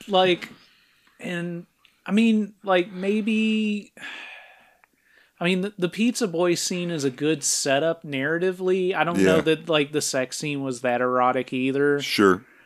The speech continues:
Speaker 1: I don't know. And, like, the music range, I mean, I like that the music was there and there was a bunch of original music, but a lot of it,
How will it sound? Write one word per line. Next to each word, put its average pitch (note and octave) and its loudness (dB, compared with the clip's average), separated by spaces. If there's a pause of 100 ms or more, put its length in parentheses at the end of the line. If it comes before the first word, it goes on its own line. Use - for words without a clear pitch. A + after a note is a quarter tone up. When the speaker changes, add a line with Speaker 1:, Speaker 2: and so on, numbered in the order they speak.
(240)
Speaker 1:
I D3 2
don't C#3+ -2
know. C3 -2
And, E3 0
like, F3+ 2 (160)
the F3 4
music F3+ 0 (500)
range, E3 -2 (260)
I F3+ 4
mean, G3 2 (460)
I F3+ 4
like A3+ 4
that A#3 0
the F3 0
music F3 0
was D3+ 2
there D3+ 4
and D#3+ 0
there C3+ -2
was C#3+ 2
a D#3+ 2
bunch E3 0
of E3 0
original F3 2
music, F3+ -2 (1400)
but F#3 4
a G3 4
lot G#3 6
of G#3+ 0
it, G3 4